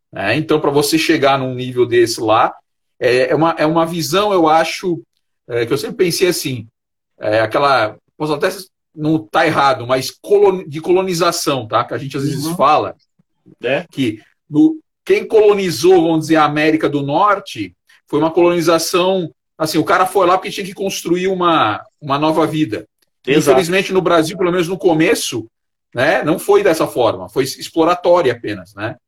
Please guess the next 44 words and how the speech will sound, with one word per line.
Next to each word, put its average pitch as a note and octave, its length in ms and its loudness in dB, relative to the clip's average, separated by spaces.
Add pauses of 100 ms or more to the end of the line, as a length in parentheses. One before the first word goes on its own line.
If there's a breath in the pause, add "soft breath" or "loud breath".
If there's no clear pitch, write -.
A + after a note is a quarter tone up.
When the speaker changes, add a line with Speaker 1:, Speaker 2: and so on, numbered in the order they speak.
(340)
Speaker 2:
É. F2+ 60 -12
Speaker 1:
Então, A#2+ 160 -2
eu C#3 60 -4
posso, C#3+ 280 -2
não C3+ 100 -6
sei, B2+ 340 2
não C3 120 -4
sou D#3 160 0
professor D#3 380 0
de C#3 80 -6
história, F3 420 0
posso C3+ 220 -4
estar - 160 0
até - 240 -6
Speaker 2:
Não, D3 100 2 (120)
mas D3 160 0
Speaker 1:
errado D3 80 0
Speaker 2:
tá C#3+ 80 0
Speaker 1:
nisso. C#3+ 240 2
Speaker 2:
correto, F#3 280 -4 (120)
tá G2+ 100 -2
correta D#3 400 -2
a - 20 4
análise D3+ 340 -2
que - 80 -20
tu C3+ 100 -12
faz. G#2 340 -2
É: G2 320 0 (260 soft breath)
você A2 280 -4
Speaker 1:
É. A#2+ 40 -2
Speaker 2:
teve C3+ 220 2
um D#3+ 100 -2
modelo D3 440 2
de B2+ 360 -2
desenvolvimento, D3+ 840 -2
de A#2 160 -12
fato, C3+ 440 -4
na A2 140 -4
parte G#2+ 340 -2
Speaker 1:
Sim. D3+ 60 -2
Speaker 2:
norte D#3 280 0
do G#2+ 100 -12
nosso G#2+ 240 -8
planeta, A#2+ 460 -4